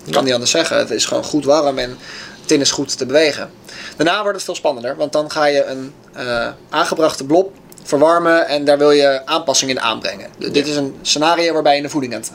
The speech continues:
Speaker 1: ombouwen bent, bijvoorbeeld.
Speaker 2: Ja, precies.
Speaker 1: Eh, dat hebben we eerst getest met de Ayui. We houden die punt erop en we hebben een klein beetje tin toegevoegd, omdat daar het flux in zit. Dat hebben we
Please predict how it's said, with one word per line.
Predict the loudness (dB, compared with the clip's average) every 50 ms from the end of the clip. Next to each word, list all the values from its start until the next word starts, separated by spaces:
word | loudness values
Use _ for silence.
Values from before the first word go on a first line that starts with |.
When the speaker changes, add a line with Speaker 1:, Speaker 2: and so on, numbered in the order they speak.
| -18 -20 -12
Speaker 1:
ombouwen | -10 -8 -4 -2 -2 -2 -2 -4
bent, | -6 -8 -10
bijvoorbeeld. | -10 -12 -10 -10 -10 -10 -8 -8 -6
Speaker 2:
Ja, | -8 -8 -8 -10
precies. | -10 -10 -10 -10 -12 -16 -18 -20 -20 -20 -20 -20 -18 -16 -14 -14 -12 -12 -12 -12 -12 -12 -14 -16 -16 -18 -18 -18 -4
Speaker 1:
Eh, | 2 4 4 4
dat | 6 4 4 2
hebben | 4 4
we | 4
eerst | 4 4 2 0
getest | -2 0 2 2 2 2 0
met | -4 -6 -2 2
de | 4 6 6 6 4 2
Ayui. | 0 -2 0 2 2 2 2 0 -2 -8 -12 -12 -12 -8 -8 -8 -6 0
We | 0
houden | 2 2 2 0
die | -2 0
punt | 0 0 0 2 0
erop | 2 2 2 2 0
en | -6
we | -2 0
hebben | 0 2 2 0
een | 2
klein | 4 4 4 4 4
beetje | 2 2 2 0 -6 -8 -2
tin | 0 0 0 0
toegevoegd, | -2 -4 -4 0 -2 -2 -2 0
omdat | 2 2 2 2
daar | 2 -2 -4
het | -2 2
flux | 2 2 2 2 0
in | 0 0
zit. | 0 0 0
Dat | 0 -2
hebben | -2 -2 -2
we | -6